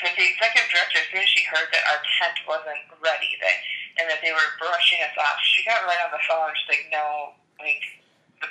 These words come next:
people that were making all this stuff set up, she's like, this needs to be a priority. This is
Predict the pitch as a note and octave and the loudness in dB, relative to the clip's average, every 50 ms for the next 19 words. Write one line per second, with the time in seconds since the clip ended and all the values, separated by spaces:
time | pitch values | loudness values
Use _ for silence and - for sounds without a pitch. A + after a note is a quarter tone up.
0 | - - - - - E3 D#3+ D#3 D#3 D3 D#3 D3+ D3 D#3 D3+ - - - D3+ D3 | -4 0 0 0 0 0 0 0 0 0 0 0 2 2 2 0 0 0 2 2
1 | C#3+ C#3+ C#3+ - - - - - - - - - - D#3 D3+ - - - - D#3+ | 2 2 0 -6 -8 -4 -4 -4 -2 -2 -4 0 0 0 0 0 0 -6 -10 -10
2 | D#3 - - - - - - - - - - - - G3+ - - - - - D#3+ | -12 -8 -6 -4 -4 -4 -4 -2 -2 -2 0 0 0 0 0 -2 -6 -12 -8 -6
3 | D#3 D3+ - D#3 D3+ D3+ D3+ D3+ D3 - - D#3 - - - | -6 -4 -4 -4 -4 -4 -2 -2 -2 -2 -4 -4 -8 -12 -10